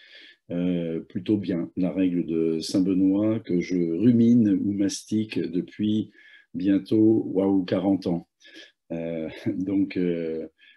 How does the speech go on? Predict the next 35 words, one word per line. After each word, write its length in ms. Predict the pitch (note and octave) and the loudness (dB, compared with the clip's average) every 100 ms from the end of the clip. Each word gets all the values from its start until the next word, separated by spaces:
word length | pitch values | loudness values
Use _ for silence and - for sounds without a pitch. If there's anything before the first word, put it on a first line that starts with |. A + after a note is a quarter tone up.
| _ | _
voilà 180 | F#2 F#2+ | -2 0
un 100 | F#2 | -2
petit 180 | F2 F2+ | -4 -6
peu 160 | G#2+ | -2
le, 500 | G#2 F#2 E2+ E2 E2 D2+ D#2 - | 0 0 -2 -4 -6 -8 -12 -10
le 220 | - G2 | -6 0
pédigré, 560 | A#2+ G#2+ G2+ G2 F2+ | 2 2 0 0 -2
quoi, 160 | E2+ D2+ | -4 -8
si 160 | - D#2+ | -8 -8
j'ose 240 | D#2 D2 | -8 -8
dire. 200 | C#2+ C#2+ - _ _ _ - - - _ - | -10 -10 -14 _ _ _ -20 -20 -20 _ -10
Euh, 580 | E2+ E2+ E2+ E2+ E2+ D#2 | -6 -4 -4 -6 -6 -6
donc, 160 | G2+ G2 | -4 -4
je 60 | |
suis 80 | - | 2
ravi 260 | A2+ A2+ A2+ | 4 4 2
de 60 | |
vous 160 | A2 G#2 | 0 0
accueillir 560 | G#2 - G#2 G#2+ G#2+ | 0 2 2 4 0
pour, 260 | - F#2 F2+ | -2 -4 0
euh, 400 | F2+ E2+ E2+ D#2+ - | 0 -2 -4 -8 -8
pour 120 | F2 | -8
ce 120 | G#2 | -2
webinaire, 580 | F#2 F#2 F#2+ G2+ A#2+ D3 - - _ _ _ _ _ _ _ - - | 0 2 2 2 2 0 -4 -18 _ _ _ _ _ _ _ -16 -8
euh, 380 | F#2 F2+ F2 F2 | -4 -2 -2 -4
Règles 360 | F2 A#2+ G#2 G#2 | 0 2 2 0
de 60 | |
Saint-Benoît 600 | G2 G#2 F#2+ G#2 G#2 G#2 F#2+ | -2 0 2 2 2 0 0
et 80 | |
Management, 640 | G2 F#2+ F#2 E2 F#2 A2 G#2 | 2 2 2 2 2 2 -2
qui 100 | - | -6
s'inscrit 500 | - F2+ - - A2+ | -2 -4 -4 -2 -2
dans 120 | F#2 | 0
le 140 | F2+ | -2
cadre 420 | F2 F#2 G2 F#2+ | -2 -2 -2 -4